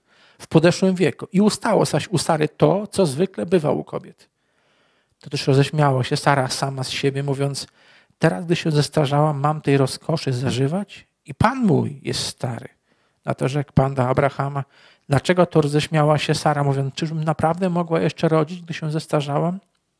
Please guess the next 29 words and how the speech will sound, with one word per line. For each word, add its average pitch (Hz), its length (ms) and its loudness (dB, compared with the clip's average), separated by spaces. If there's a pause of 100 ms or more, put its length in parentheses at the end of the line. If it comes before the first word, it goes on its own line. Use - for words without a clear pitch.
(1400)
Czy - 140 -8
jest 160 240 -2
coś - 260 -2 (200)
niemożliwego 160 800 6
dla 156 160 2
Pana? 156 380 0 (1120)
W - 100 -2
oznaczonym 156 480 6
czasie 170 400 4
za 160 160 6
rok 165 220 4
wrócę 165 300 2
do 156 100 4
Ciebie, 151 400 -4
a - 40 -8
Sara 156 280 -2
będzie 147 300 -2
miała 143 260 2
syna”. 135 340 -6 (1300)
Widzimy 214 300 4 (340)
te, 214 100 4
w - 80 -8
tym 226 120 2
miejscu 233 200 4
także 233 280 2
jest - 260 4
Sara. 156 260 2 (800)
Nie 165 180 6
dowierzała. 180 640 4